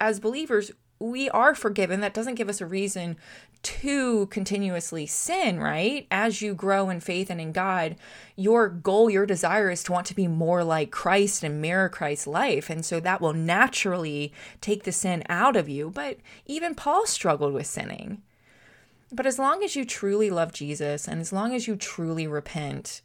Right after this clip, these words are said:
it's amazing what God can do. Now, it's important to understand that God does not make us holy against our will or without our involvement.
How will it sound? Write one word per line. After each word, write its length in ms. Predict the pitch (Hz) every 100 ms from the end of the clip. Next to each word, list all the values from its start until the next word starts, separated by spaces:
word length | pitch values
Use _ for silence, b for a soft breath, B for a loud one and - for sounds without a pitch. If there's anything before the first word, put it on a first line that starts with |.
| _
it's 160 | 196 196
amazing 560 | 208 185 175 190 175 151
what 160 | 143
God 260 | 147 135 -
can 160 | 156
do. 280 | 156 147 - - _ B B B B B
Now, 180 | 196 233
it's 120 | 247
important 400 | 262 262 349 392
to 60 | -
understand 540 | 247 226 - 233 226
that 160 | 196 180
God 320 | 196 220 285
does 180 | 240 220
not 300 | 208 202 190
make 380 | 180 180 208 208
us 160 | 185
holy 680 | - - - 185 220 262 285
against 460 | 247 175 196 190 - -
our 340 | 170 165 156
will 460 | 151 165 208 294 277
or 140 | 196
without 380 | 180 185 175 165
our 180 | 160 160
involvement. 680 | 151 156 151 147 - -